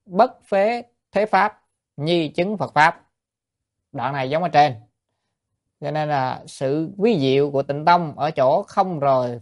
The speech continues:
Phật pháp mà hành thế pháp, thế gian pháp, không bỏ thế gian pháp mà chứng Phật pháp. Đó, quý vị thấy không?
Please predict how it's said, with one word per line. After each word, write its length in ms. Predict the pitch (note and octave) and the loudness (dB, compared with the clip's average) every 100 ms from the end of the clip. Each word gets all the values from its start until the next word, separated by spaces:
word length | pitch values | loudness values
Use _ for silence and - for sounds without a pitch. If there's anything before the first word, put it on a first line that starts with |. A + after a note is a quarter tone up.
| - | -12
Phật 140 | B2+ _ | -14 _
pháp 340 | F3+ A#3+ - _ _ | 0 0 -2 _ _
mà 340 | C3 C3+ C3 A#2+ | -10 -6 -6 -6
hành 460 | C3 C3+ B2 A2+ A#2 | -8 -8 -10 -14 -6
thế 420 | E3 G3+ A3+ A#3+ - | -2 -2 -2 -6 -2
pháp, 300 | G3 A#3+ - _ _ B2+ A#2+ | 0 0 -2 _ _ -16 -10
thế 140 | D#3+ | -6
gian 180 | F3+ D3 | -6 0
pháp, 320 | E3+ G3+ - _ _ _ _ _ _ | 2 2 0 _ _ _ _ _ _
không 420 | - F#3 F#3+ F3 | 4 4 4 -4
bỏ 300 | D3 A#2 D#3 | -2 2 2
thế 180 | G3 G#3 | 0 -2
gian 200 | A3 F3 | -2 -2
pháp 320 | F#3 G3+ B3+ - - | 0 0 0 -10 -20
mà 460 | B2+ C3 C#3+ B2 A2 _ | -8 -4 -2 -4 -8 _
chứng 260 | F3+ C4+ C4 | -4 -4 -10
Phật 220 | - A2+ | -14 -6
pháp. 320 | C#3+ E3 - _ _ _ _ | 0 0 0 _ _ _ _
Đó, 380 | B2+ C3+ D3 B2+ | -12 -8 -8 -8
quý 60 | |
vị 180 | D3 C3+ | -8 -6
thấy 100 | C#3 | -4
không? 260 | D3 C#3 | -4 -4